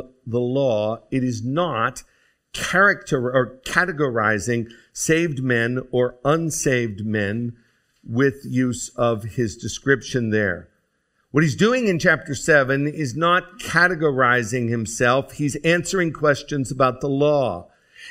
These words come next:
And he's concluding that the law is not sufficient to help you. The law is the M R I. It can tell you that you have cancer. It cannot heal your cancer.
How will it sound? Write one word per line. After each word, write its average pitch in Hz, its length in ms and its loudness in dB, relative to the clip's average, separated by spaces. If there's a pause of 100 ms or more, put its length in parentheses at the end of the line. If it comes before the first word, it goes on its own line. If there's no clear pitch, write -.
And 170 180 4
he's 160 240 -2
concluding 170 960 0 (180)
that 147 160 2
the 165 100 2
law 180 460 2
is 143 220 -2
not 175 260 2
sufficient 160 720 -2 (240)
to 170 160 4
help 165 320 2
you. 123 160 2
The 98 100 0
law 180 420 4
is 170 200 2
the 175 180 0
M 170 160 2
R 160 180 2
I. 131 180 4
It 131 180 -4
can 160 120 2
tell 190 200 2
you 190 160 0
that 165 300 0
you 160 160 -2
have 170 320 -2
cancer. 147 580 0
It 147 120 -4
cannot 147 340 0
heal 165 340 0
your 131 160 -2
cancer. 113 640 -2